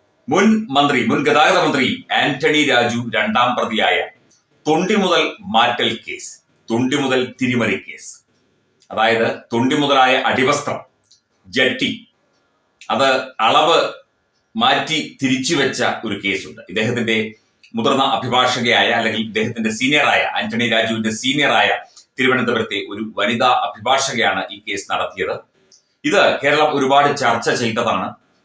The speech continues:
ആന്റണി രാജുവിന് ഉള്ള രാഷ്ട്രീയ സ്വാധീനം, അതുപോലെ പിണറായി വിജയനുള്ള സ്വാധീനം കൊണ്ടൊക്കെ തന്നെ കുറേയൊക്കെ കാര്യങ്ങൾ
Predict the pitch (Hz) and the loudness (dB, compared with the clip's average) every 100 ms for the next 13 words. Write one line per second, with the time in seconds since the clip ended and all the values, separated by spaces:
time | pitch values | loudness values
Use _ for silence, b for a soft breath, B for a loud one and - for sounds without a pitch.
0 | b _ _ 120 127 143 143 139 135 139 | b _ _ -2 0 2 2 4 4 2
1 | 135 135 135 131 127 131 131 135 135 - | 0 0 -2 -2 0 0 2 0 0 -4
2 | 139 143 - - - - 147 147 - - | -6 -6 -2 2 2 2 0 -2 -6 -8
3 | 123 123 120 120 139 147 147 147 135 139 | -4 0 0 0 0 2 2 2 0 0
4 | 123 123 120 123 123 143 143 107 - 113 | 0 -2 -2 -2 -2 0 -2 -2 -4 -4
5 | 120 123 120 113 107 - _ _ - 151 | -2 -2 -2 -4 -4 -8 _ _ -2 2
6 | 185 175 127 - - _ 107 113 117 110 | 2 2 0 -2 -8 _ -2 0 0 0
7 | - | -4